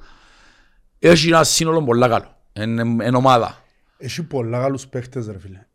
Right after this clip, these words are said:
Speaker 1: Και ο
Speaker 2: Ε,
Speaker 1: Μπέρκ έκαμε τους ομάδα, νομίζω.
Speaker 2: άκου, unpopular, εν, εν το πι-, εν το πιστεύουν πολλοί το μου να πω.
Speaker 1: Ναι.
Speaker 2: Αλλά, ρε, πέλε, εμένα με ενθουσιάζει ο Μπέρκ.
Speaker 1: Όχι ο Μπέρκ,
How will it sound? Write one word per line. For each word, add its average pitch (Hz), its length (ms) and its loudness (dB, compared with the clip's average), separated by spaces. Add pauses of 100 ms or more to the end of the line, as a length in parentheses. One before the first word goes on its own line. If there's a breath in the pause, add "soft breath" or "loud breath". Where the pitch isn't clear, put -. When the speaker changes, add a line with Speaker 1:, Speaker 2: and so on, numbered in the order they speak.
Speaker 1:
Και 139 160 -8
ο 135 40 0
Speaker 2:
Ε, 127 80 -2
Speaker 1:
Μπέρκ - 160 2
έκαμε 214 200 0
τους 151 100 -4
ομάδα, 113 200 -2
νομίζω. 85 300 -10
Speaker 2:
άκου, 151 300 -6 (200)
unpopular, 143 720 -4
εν, 170 260 -8
εν 147 280 -6
το 175 140 -4
πι-, 135 120 -4
εν 143 120 -8
το 156 60 -4
πιστεύουν - 460 -12
πολλοί 110 260 -12
το 110 100 -12
μου 104 120 -12
να 101 160 -14
πω. 107 240 -16 (200)
Speaker 1:
Ναι. 90 200 -14 (1120)
Speaker 2:
Αλλά, 139 220 -4
ρε, 160 60 -8
πέλε, 175 180 -8
εμένα 135 200 -10
με 165 140 -10
ενθουσιάζει 113 500 -14
ο 104 40 -18
Μπέρκ. 95 220 -20 (880)
Speaker 1:
Όχι 151 160 -2
ο 131 60 2
Μπέρκ, 95 300 -8